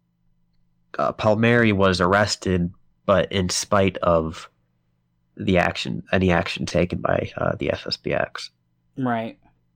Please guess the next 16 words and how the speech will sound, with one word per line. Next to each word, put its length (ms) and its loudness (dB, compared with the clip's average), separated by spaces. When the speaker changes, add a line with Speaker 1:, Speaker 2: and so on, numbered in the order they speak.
Speaker 1:
Now, 220 6
of 160 4
course, 240 2
we 60 2
have 120 2
to 60 -2
recognize 540 2
again 240 2
that, 240 2
you 60 2
know, 260 -2
uh, 100 0
Palmieri 480 2
is 80 0
a 80 0
layman. 580 2